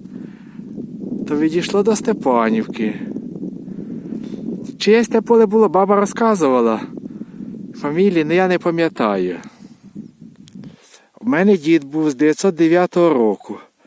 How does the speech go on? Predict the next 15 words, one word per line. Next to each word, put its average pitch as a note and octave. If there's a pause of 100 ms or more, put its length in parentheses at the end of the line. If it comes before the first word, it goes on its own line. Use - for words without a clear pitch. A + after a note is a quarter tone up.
(460)
То C#3
казав, D#3+
їхав E3
з C3+
Воложівки D#3
граф F3+ (1400)
Чесновський. D3+ (1600)
Їхав C#3+
на C3
бричці, E3 (1600)
а B2+
бричці C#3
на-, D3 (520)
начіплялися E3+
ці D#3